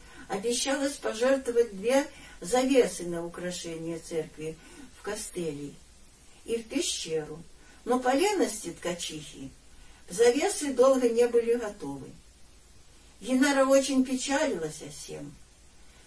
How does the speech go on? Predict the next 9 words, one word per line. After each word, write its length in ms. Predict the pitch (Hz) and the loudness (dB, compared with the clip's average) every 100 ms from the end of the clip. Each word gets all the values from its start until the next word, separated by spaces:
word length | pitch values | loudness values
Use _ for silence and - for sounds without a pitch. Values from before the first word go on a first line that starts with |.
| - | -8
Тогда 340 | 208 208 247 | -6 0 2
ей 260 | 269 247 226 | 4 2 0
явился 460 | 220 247 240 226 | -2 0 0 -2
преподобный 720 | 208 202 202 208 214 208 196 196 | -4 -6 -4 -2 -2 -2 -4 -10
Савва 400 | - 254 226 185 | -8 -6 -6 -8
и 100 | 175 | -10
сказал: 440 | - 214 190 156 160 - - - - - | -14 -14 -12 -12 -14 -20 -20 -20 -20 -10
«Не 160 | 226 247 | -2 -2
скорби, 640 | 254 277 277 233 208 143 | 0 0 0 -2 -4 -6